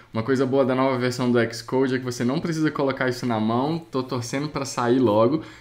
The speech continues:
Já experimentei o beta e é muito bom. Então, assim que tiver oficial, a gente usa aqui no canal.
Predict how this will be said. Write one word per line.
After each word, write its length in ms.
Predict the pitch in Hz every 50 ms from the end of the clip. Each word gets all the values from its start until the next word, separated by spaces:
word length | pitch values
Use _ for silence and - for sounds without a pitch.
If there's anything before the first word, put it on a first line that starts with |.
| - - -
Já 280 | 101 107 120 120 135
experimentei 680 | 156 156 - - 156 147 143 139 131 127 131 135 127 120
o 40 | 107
beta 400 | 95 104 107 117 120 120 131 120
e 120 | 123 123
é 80 | 120 117
muito 580 | 117 113 113 113 113 120 131 151 147 - 139
bom. 320 | 113 98 98 101 107 117 120
Então, 180 | 113 117 113
assim 220 | 110 113 - 131 131
que 60 | -
tiver 200 | - 127 123 123
oficial, 540 | 120 120 - 120 117 - 113 107 107 113 120
a 60 | 120
gente 280 | 120 127 131 127 -
usa 220 | 139 127 123 117 123
aqui 160 | 120 - 117
no 140 | 113 120 117
canal. 440 | - 135 131 120 104 95 92 107